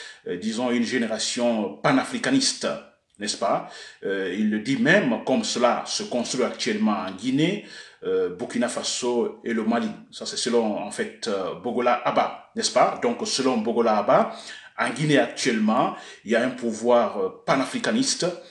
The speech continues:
Euh, disons au Mali, euh, un pouvoir panafricaniste, au Burkina Faso, un pouvoir panafricaniste. Donc il faut effectivement, euh, des chefs d'État pareils maintenant en Afrique pour que les choses puissent bouger,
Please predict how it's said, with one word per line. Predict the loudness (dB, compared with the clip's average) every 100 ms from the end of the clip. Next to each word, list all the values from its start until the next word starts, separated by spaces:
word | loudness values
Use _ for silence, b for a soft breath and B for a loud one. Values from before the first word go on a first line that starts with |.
| B B B
Euh, | 2 2
disons | 2 2 2
au | 4
Mali, | 2 2 4 2 0
euh, | -6 -4 -2 0
un | 0
pouvoir | 0 -2 2 4 2 0
panafricaniste, | 2 2 -2 -4 0 0 -2 0
au | 0 0
Burkina | -2 0 -2
Faso, | -2 -2 0 0
un | -2
pouvoir | -4 -2 2 2 0 2
panafricaniste. | 4 4 2 -2 0 0 -2 -4 -4 B B B B
Donc | 0 0 -2
il | -4
faut | 4 6 6 4
effectivement, | -2 -2 -4 -2 2 2 2 B B -2
euh, | 2 2 0
des | -2
chefs | 0 0 0
d'État | 0 0 2 2 2 -4 0
pareils | 2 2 0 0
maintenant | 0 2 0 0 -2
en |
Afrique | -4 -4 -6 -6
pour | -6
que | -4
les | -2
choses | -2 -4
puissent | -4 -6 -6
bouger, | -6 -2 -2 -4 -8